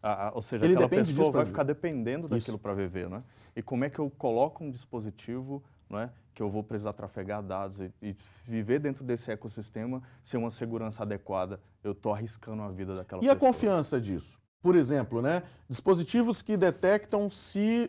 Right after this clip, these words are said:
Speaker 2: o, a pessoa tomou ou não um comprimido. Isso já existe, isso já é real,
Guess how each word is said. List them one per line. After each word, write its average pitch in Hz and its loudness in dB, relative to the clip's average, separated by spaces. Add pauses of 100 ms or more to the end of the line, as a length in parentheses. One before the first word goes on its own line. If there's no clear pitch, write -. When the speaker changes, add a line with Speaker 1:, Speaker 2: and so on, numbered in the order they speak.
(140)
Speaker 2:
o, 208 6
a 147 2
pessoa 202 4
tomou 202 6
ou 190 8
não 202 6
um 196 2
comprimido. 165 2
Isso 123 -6
já 156 2
existe, 165 2
isso 113 -6
já 139 2
é 143 6
real, 113 0